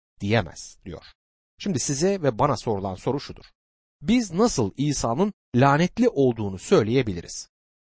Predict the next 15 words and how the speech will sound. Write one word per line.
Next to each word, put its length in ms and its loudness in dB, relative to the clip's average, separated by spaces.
Siz 260 0
bana 260 4
Mesih'e 480 2
iman 420 2
edip 180 -4
onu 220 -2
kurtarıcın 460 -2
olarak 340 0
kabul 340 0
ettiğinde 640 -2
alman 380 2
gereken 420 2
her 220 4
şeyi 340 0
almadın. 460 4